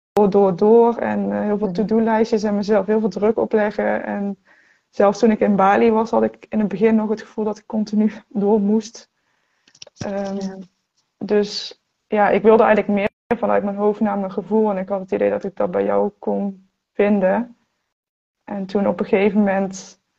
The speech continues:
Speaker 1: ehm, ja, ik denk dat het, ik het ook altijd wel lastig vind om in mezelf te investeren. Dus, eh, eh, maar toen op een gegeven moment heb ik toch de, die, die kennismaking ingepland. En toen, eh, ja,
Speaker 2: Ja.
Speaker 1: toen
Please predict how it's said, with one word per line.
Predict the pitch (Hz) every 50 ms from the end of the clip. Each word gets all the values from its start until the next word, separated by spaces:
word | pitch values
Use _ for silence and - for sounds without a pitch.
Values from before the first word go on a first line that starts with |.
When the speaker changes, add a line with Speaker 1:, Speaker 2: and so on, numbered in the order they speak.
| _ _ _ _ _ -
Speaker 1:
ehm, | - 214 202 202 196 196 196 190 190 196 190 190 190 190 190 190 - _ _ _ _ _ _ _ _ _ _ _ _ _ _ _ _ _ _ _ _ _ _ _ _ _ _ _ _ _ _ _ _ _ _ -
ja, | - 202 190 185
ik | 180 185
denk | 180 202 226
dat | 214 226 233
het, | 208 208
ik | 196 -
het | - 202 - - - -
ook | - 214 214 220
altijd | 214 202 190 190
wel | 196 196
lastig | 196 202 - - 220 -
vind | - 208 196
om | 196
in | 185 208
mezelf | 214 202 208 208 202 196 -
te | - -
investeren. | 202 185 214 208 - - 208 214 214 208 202 214 226 262 262 - - - - _ _ _ _ - - - - - _ _ _ _
Dus, | - 214 208 202 - - -
eh, | 202 202 196 196 202 202 196 - _ _ _ - _ - _ _ _ _ _
eh, | - 214 196 196
maar | 196 208 190 185
toen | 190 226 220
op | 208
een | -
gegeven | - 214
moment | 208 233 233 233
heb | 208 190
ik | 196 190
toch | - 202 202 208
de, | 190 196 196 202 202 220 208 196
die, | 185 202
die | 190 208 196
kennismaking | - - 202 202 202 - - 196 196 190 190 208 202
ingepland. | 208 196 185 196 190 - 196 196 196 208 220 220 - -
En | - 202 190 185
toen, | 180 - 208 202 202 196 190
eh, | 190 190 190 190 190 190 190 _ _ _ _ _ _
ja, | - 214 214 202 185 170 165 165 _ _ _ _ _ _ _ _ _ _
Speaker 2:
Ja. | - 208 208 214 226 226 _ _ _ _ _ _ _
Speaker 1:
toen | _ - 214